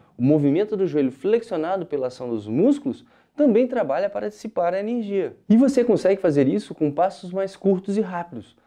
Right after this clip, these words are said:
Quando seu passo sai lá atrás, a perna se eleva no ar e seu pé já retorna para o solo o mais abaixo possível do corpo,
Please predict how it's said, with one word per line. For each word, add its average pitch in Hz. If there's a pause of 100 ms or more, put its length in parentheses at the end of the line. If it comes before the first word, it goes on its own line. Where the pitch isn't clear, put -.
(220)
Quando 220
seu 196
passo 135
sai 101
lá 127
atrás, 151 (180)
a 107
perna 156
se 151
eleva 170
no 151
ar 156 (140)
e 175
seu 214
pé 180
já 185
retorna 180
para 185
o 180
solo 147
o 175
mais 156
abaixo 147
possível 165
do 127
corpo, -